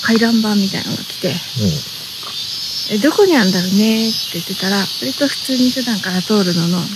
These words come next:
Speaker 1: すぐ近くで。
Speaker 2: あ、本当。
Speaker 1: あ、「おお、やべ、こんなとこにあったんだ」っつって。
Speaker 2: うーん。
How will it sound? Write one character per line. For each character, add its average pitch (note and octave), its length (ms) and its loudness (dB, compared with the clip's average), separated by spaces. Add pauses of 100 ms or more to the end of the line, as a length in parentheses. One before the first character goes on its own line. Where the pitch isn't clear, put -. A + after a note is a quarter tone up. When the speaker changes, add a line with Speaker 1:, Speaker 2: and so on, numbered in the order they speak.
Speaker 1:
す C4 100 -2
ぐ A3 100 4
近 - 240 0
く - 120 -6
で。 - 140 -8 (1120)
Speaker 2:
あ、 A#2 60 2 (160)
本 G#2 180 2
当。 F#2 100 -4 (320)
Speaker 1:
あ、 D#3+ 100 -4 (260)
「お - 20 6
お、 A#3 60 6
や G3 200 0
べ、 G#3 100 2
こ C4+ 120 2
ん A#3+ 60 8
な B3 80 2
と C4+ 80 -4
こ C#4+ 80 -2
に B3 100 2
あ F#3+ 40 -2
っ G3+ 40 -4
た - 140 -6
ん G3+ 100 -4
だ」 G3+ 140 -8
っ F#3+ 40 -6
つ - 40 -8
っ - 240 -12
て。 - 60 -8
Speaker 2:
う - 20 -6
ー F#2+ 60 -2
ん。 G#2+ 560 2